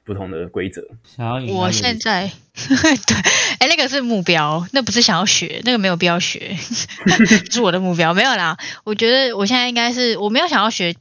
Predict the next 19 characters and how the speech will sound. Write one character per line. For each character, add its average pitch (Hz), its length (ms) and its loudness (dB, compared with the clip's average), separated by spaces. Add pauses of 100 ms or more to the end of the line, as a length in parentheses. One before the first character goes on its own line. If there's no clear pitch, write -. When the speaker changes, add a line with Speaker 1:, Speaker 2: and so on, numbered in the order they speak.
(140)
Speaker 3:
目 311 160 -6
前 185 180 -2
没 180 80 -2
有 190 80 0
想 185 180 -4
要 185 80 -4
学 175 180 -8
其 - 160 -8
他 175 160 -2
国 165 160 -10
家 165 180 -2
的 170 200 -10
麻 - 180 -8
将， - 240 -6 (120)
然 185 140 -2
后 208 60 0
我 185 80 -4
现 196 100 -4
在 190 180 -2